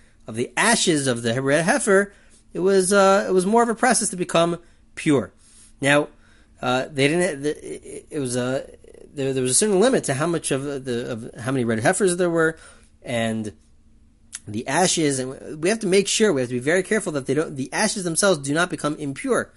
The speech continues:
or the water that's involved with this, uh,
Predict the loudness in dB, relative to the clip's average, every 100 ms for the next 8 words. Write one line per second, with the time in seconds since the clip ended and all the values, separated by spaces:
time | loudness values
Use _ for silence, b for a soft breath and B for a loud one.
0 | b b b b _ -6 -4 2 4 6
1 | 6 2 2 4 4 2 -4 -4 -2 0
2 | 0 0 2 0